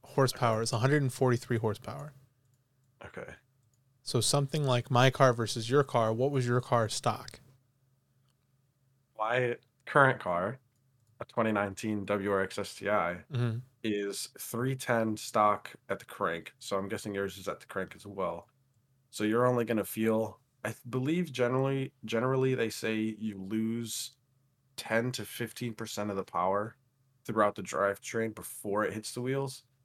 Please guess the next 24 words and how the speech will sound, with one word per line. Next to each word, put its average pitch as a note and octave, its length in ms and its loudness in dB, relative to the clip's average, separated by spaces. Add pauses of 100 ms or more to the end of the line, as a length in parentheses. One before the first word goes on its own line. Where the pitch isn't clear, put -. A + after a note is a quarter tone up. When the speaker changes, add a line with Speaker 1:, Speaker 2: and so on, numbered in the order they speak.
(280)
Speaker 2:
So - 140 -8
you G#2+ 160 0
feel, G#2+ 360 0
let's G#2+ 160 -4
say, G2 260 -4
ninety F2+ 300 -4
percent F2 340 -8
of E2+ 80 -8
your D#2 100 -10
power. D2+ 460 -6 (160)
So - 160 -4
I'm G2+ 180 -2
feeling F#2+ 440 -6 (280)
two A2 180 -6
seventy, G2+ 600 -4 (500)
you A2+ 140 -8
know? G2 240 -6 (640)
Um, F2 400 -2
Speaker 1:
And B2+ 80 4
I'm, B2 80 4
like, A#2 160 0
at C3 100 -4
one B2 180 0
twenty-five-ish? A#2 920 -2